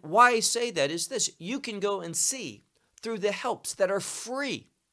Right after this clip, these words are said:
You can see that it doesn't say Lebanon. It says the Lebanon. It will tell you that the definite article is there. Now,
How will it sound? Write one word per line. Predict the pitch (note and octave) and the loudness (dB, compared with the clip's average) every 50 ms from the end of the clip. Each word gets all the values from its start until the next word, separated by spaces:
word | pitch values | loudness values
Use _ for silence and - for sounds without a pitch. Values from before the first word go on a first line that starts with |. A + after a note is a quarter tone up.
| _ _ _ _ _ _ _ _ _ _ _ _ | _ _ _ _ _ _ _ _ _ _ _ _
You | - A#2 C#3 G3+ | -10 -6 -6 -6
can | - - B3+ G#3+ | -6 -6 -8 -6
see | G#3 - - G3 C#3+ A#2 G#2 F#2+ - A#2+ - _ _ _ _ _ _ - | -4 -4 -4 -4 -6 -8 -8 -10 -14 -18 -20 _ _ _ _ _ _ 0
that | D#3+ D#3 D3+ - | 2 2 2 0
it | - D#3+ C#3 B2 | -2 -4 -4 0
doesn't | E3 F3 G3+ F#3+ G3 F#3+ | 0 -2 -2 -2 -4 -4
say | - - C#3 A2+ G#2 F#2+ G#2+ A2 A2+ - _ _ _ _ _ _ _ | -4 -4 -2 -4 -4 -6 -8 -12 -18 -20 _ _ _ _ _ _ _
Lebanon. | - A#2+ A#2 B2+ B2 A#2+ G#2 A2+ G#2+ G2+ G#2+ A#2+ - _ _ _ _ _ _ _ _ _ _ _ - _ _ | -14 -10 -4 -2 -2 -2 -2 -4 -8 -8 -10 -16 -20 _ _ _ _ _ _ _ _ _ _ _ -20 _ _
It | - C#3 B2+ B2 | -4 -4 -2 0
says | - - - B2+ B2 A2+ G#2+ G#2+ G2 - - _ _ _ _ _ _ - | 0 0 0 0 -2 -4 -4 -6 -8 -12 -14 _ _ _ _ _ _ -20
the | A2 A2 A2 D3 F3 E3+ D#3+ D3+ D3 - - | -16 -6 0 2 4 4 4 2 -2 -6 -10
Lebanon. | - A2 A#2+ B2 A#2 A2 G#2 A2 A2 A2+ A2+ A2+ _ - | -10 -6 -4 -2 -2 -2 -4 -6 -6 -6 -8 -8 _ -8
It | C3+ A2 | -8 -6
will | A#2+ B2+ B2+ | -4 -6 -6
tell | B2 - - F3+ E3+ F#3 | -4 -4 -4 -2 -2 -2
you | E3+ C3 B2 A#2+ | -2 -4 -6 -6
that | - - B2+ B2 - | -4 -4 -4 -4 -4
the | - A#2+ | -6 -12
definite | A2 F#2 - C3+ C#3 C#3+ - D#3+ D#3 D3 - - - | -8 -2 2 2 2 2 0 -8 -10 -10 -10 -6 -2
article | A#2+ B2 A#2+ A2+ A#2 A#2 - A2+ G2+ G#2 G2+ _ _ _ - | 0 0 0 0 -4 -8 -10 -10 -10 -10 -10 _ _ _ -6
is | A2+ A2 G#2 - | -4 -4 -4 -4
there. | A#2 G#2+ F#2+ - _ _ _ _ _ - - - - - - - - | -6 -8 -10 -10 _ _ _ _ _ -20 -20 -20 -20 -20 -20 -14 -8
Now, | B2+ C3+ C3+ C3 B2+ A#2+ B2 B2 | -4 -2 0 0 0 -2 -6 -10